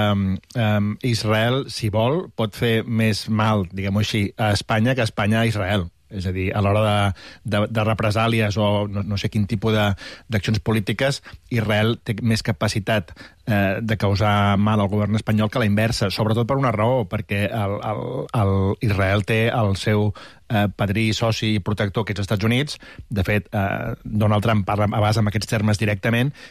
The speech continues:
i, per tant, la capacitat de maniobra d'Israel, no només pròpia, sinó a través dels, dels lobbies proisraelians dels Estats Units i del mateix, eh, president americà en relació a Espanya, pot ser,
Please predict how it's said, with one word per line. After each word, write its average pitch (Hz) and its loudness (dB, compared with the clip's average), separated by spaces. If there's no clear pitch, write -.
i, 107 -2
per 101 0
tant, 101 2
la 104 0
capacitat 104 -2
de 107 2
maniobra 107 4
d'Israel, 104 0
no 104 2
només 107 0
pròpia, 104 -2
sinó 107 2
a 107 -2
través 98 2
dels, 101 0
dels 101 2
lobbies 104 0
proisraelians 104 2
dels 104 -2
Estats 104 -2
Units 117 -2
i 104 -4
del 90 -4
mateix, 101 0
eh, 107 2
president 110 2
americà 107 2
en 104 -4
relació 98 2
a 104 4
Espanya, 107 2
pot 117 -2
ser, 101 2